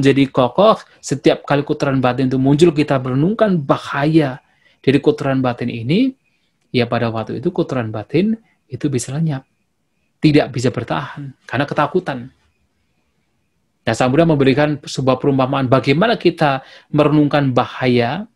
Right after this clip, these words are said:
dari kotoran batin itu seperti seseorang, seperti seorang wanita atau seorang pria, seorang pemuda,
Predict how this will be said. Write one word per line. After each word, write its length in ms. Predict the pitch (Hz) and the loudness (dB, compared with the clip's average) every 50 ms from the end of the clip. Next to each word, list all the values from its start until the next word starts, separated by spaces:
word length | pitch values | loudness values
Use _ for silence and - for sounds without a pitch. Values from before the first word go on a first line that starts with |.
| _ _ | _ _
dari 240 | _ - 117 123 127 | _ 0 0 0 0
kotoran 400 | - 127 - - 123 120 117 113 | -2 -6 -4 -4 -4 -2 -2 -2
batin 320 | 110 104 101 - 139 165 165 | -4 -4 -4 -2 -2 -2 0
itu 160 | 170 190 165 | 0 -2 -4
seperti 400 | - 143 - 139 131 - 165 160 | -4 -6 -8 -8 -2 -2 -2 -2
seseorang, 640 | - 151 - - - - 135 131 135 127 131 135 - - _ _ _ | -2 -6 -8 -6 -6 -4 -4 -4 -4 -4 -6 -8 -12 -18 _ _ _
seperti 400 | _ - - - 151 139 156 147 | _ -6 -4 -4 0 0 0 -2
seorang 320 | - - 139 139 135 135 135 | 0 0 -2 0 0 -2 -2
wanita 480 | 131 127 123 127 127 120 - - - | -2 -2 -2 -2 -2 -2 -2 -4 -4
atau 160 | 151 - 151 139 | -4 -4 -6 -6
seorang 480 | - - 131 127 123 123 120 123 123 - _ _ | -6 -6 -4 -4 -4 -4 -4 -8 -12 -16 _ _
pria, 320 | _ - 135 131 131 143 - | _ 2 2 4 4 0 0
seorang 320 | - 135 135 131 127 127 | -2 -2 -2 0 -2 -2
pemuda, 560 | 120 123 127 131 127 117 - - 123 139 165 | -2 -2 0 0 0 -2 -2 -4 -4 -4 -4